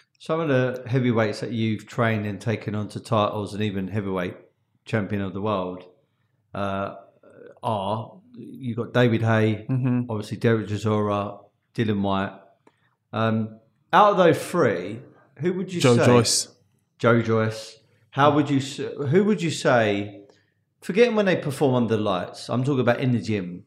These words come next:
Speaker 1: when they're actually giving it some, training really hard, sparring.
Speaker 2: Mm-hmm.
Speaker 1: Who would you say when you look at it, think they're the complete fighter?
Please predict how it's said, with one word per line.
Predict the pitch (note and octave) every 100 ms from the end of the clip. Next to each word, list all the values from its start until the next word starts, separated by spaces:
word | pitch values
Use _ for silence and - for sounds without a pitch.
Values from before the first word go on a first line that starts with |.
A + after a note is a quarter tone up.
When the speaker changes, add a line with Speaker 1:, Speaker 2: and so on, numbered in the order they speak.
| -
Speaker 1:
when | A2
they're | A2+
actually | A#2+ - A#2 -
giving | B2 G#2 F#2+
it | G2+
some, | - F#2+ F#2 G2
training | B2 B2 A2 G#2+
really | G#2
hard, | G#2 G2 F#2 F2+ F2
sparring. | - - - - A#2+ A2+ G2 E2 - - _ -
Speaker 2:
Mm-hmm. | B2 C3
Speaker 1:
Who |
would | B2 G#3+
you | F3
say | F#3 C#3+
when | B2+
you | B2+
look | B2+ B2+
at | A2 G#2+
it, | -
think | A2 G#2+ A2 - -
they're | A#2 A2+
the | A2
complete | A2 G#2+ G#2+
fighter? | - F#2+ -